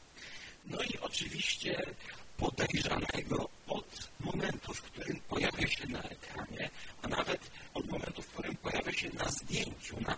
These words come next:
ekranie w kartotece policyjnej Jerzego Bończaka, który swą aparycją, no, po prostu od razu nas nastawia, że, że to on będzie mordercą.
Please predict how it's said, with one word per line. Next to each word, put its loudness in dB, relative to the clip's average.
ekranie 0
w -8
kartotece 0
policyjnej -2
Jerzego 2
Bończaka, 0
który 0
swą 0
aparycją, 0
no, 0
po -4
prostu -2
od 0
razu 4
nas 0
nastawia, 0
że, 0
że 2
to 0
on 4
będzie -2
mordercą. 0